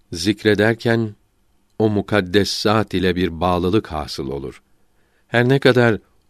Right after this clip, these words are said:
onunla hiçbir bağlılık kurulamaz. Ayaklar altındaki toprak, yani insan nerede, her şeyin sahibi olan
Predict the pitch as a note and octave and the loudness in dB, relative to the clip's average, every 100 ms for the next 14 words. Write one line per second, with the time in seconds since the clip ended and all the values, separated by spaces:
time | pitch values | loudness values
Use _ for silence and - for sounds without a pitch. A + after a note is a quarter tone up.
0 | _ G#2 A2+ A2+ G#2 F2+ F#2+ - A2 F#2+ | _ -2 0 2 0 -2 -4 0 0 2
1 | F2 F2 F2 G2 - G#2 F#2+ G#2+ G2+ C#2+ | 0 0 -2 -4 -4 -4 -2 -2 -2 -6
2 | - - _ _ _ _ _ _ _ _ | -14 -20 _ _ _ _ _ _ _ _
3 | _ _ _ _ - A#2 A#2+ - E3 A#2+ | _ _ _ _ 0 2 2 2 2 2
4 | G2+ A2 G#2 G2 G#2 G#2 F#2 G#2 G2 - | 0 0 0 0 -2 -2 -2 0 -2 -2
5 | _ _ _ - G#2 G2 F#2+ - - A2 | _ _ _ 0 2 4 0 -2 -4 -4
6 | F#2+ - A#2 G#2 F#2 F2+ F2 G2+ A2 A#2 | -4 -2 0 0 0 -2 -2 -4 -4 -6
7 | _ _ _ _ _ D#3 - A2 G2+ F2+ | _ _ _ _ _ -6 -2 -2 -2 -4
8 | G2+ F2+ E2+ E2+ E2+ E2 F#2+ G2+ | -4 -4 -6 -4 -4 -2 -4 -4